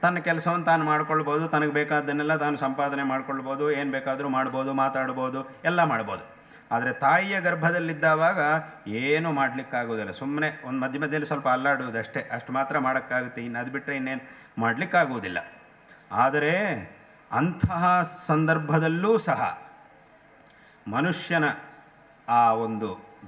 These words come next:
ಜೀವನಕ್ಕೆ ಯಾವ ತೊಂದರೆಯೂ ಆಗದೇ ಇರೋ ಹಾಗೆ ಆ ಆಹಾರಾದಿ ವ್ಯವಸ್ಥೆಗಳನ್ನು ಎಲ್ಲವುದನ್ನು ಸಹ ದೇವಿ, ಆ ಅಮ್ಮನವರು ಮಾಡಿದ್ದಾಳೆ ಅಂತಂದರೆ ಅದು ಎಂಥ ಆಶ್ಚರ್ಯಕರವಾದಂತಹ ಒಂದು ವಿಷಯ.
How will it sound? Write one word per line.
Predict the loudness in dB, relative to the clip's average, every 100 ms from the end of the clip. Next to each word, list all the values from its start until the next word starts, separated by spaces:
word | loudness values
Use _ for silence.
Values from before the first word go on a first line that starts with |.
| -8
ಜೀವನಕ್ಕೆ | -2 0 2 2 2 2 -2 -12 -20 -20 -8 0 2
ಯಾವ | 4 4 4 4 2
ತೊಂದರೆಯೂ | 0 2 4 4
ಆಗದೇ | 4 2 0 -2 -4
ಇರೋ | -4 -2
ಹಾಗೆ | 2 2 0 -4 -8 -18 -6
ಆ | -2 0 2 2
ಆಹಾರಾದಿ | 4 4 4 2 0 -2
ವ್ಯವಸ್ಥೆಗಳನ್ನು | 0 0 -2 -4 -2 0 -2 -2 -4
ಎಲ್ಲವುದನ್ನು | -4 -2 -2 0 0 0 -2 -2
ಸಹ | 0 2 2 0 -4
ದೇವಿ, | -6 -6 -8 -12 -12
ಆ | -4 -2
ಅಮ್ಮನವರು | -2 -2 -2
ಮಾಡಿದ್ದಾಳೆ | 0 -2 -2 -2 0 0
ಅಂತಂದರೆ | -2 -4 -6 -4 -4
ಅದು | -4 -4
ಎಂಥ | -6 -4 2
ಆಶ್ಚರ್ಯಕರವಾದಂತಹ | 2 2 -2 -6 -8 -6 -6 -6 -6 -8 -6
ಒಂದು | -6 -8
ವಿಷಯ. | -12 -12 -10